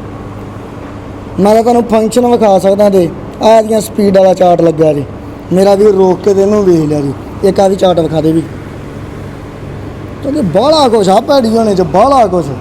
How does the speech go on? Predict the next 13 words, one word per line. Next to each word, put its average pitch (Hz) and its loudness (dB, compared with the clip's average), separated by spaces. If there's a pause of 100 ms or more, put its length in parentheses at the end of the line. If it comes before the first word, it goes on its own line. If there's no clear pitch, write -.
(3000)
ਪਲੇਟਫਾਰਮ 214 2
ਮੇਰਾ 220 4
ਸਿੱਧਾ 190 -2
ਆ 208 4
ਗਿਆ, 175 2 (1700)
ਦੂਜੇ 175 0
ਲੀਵਰ 208 2
ਆ 185 6
ਆ 208 4
ਗਏ 190 0
ਥੱਲੇ 175 0 (380)
ਹੱਥ 190 -2
ਕੋਲੇ। 165 -2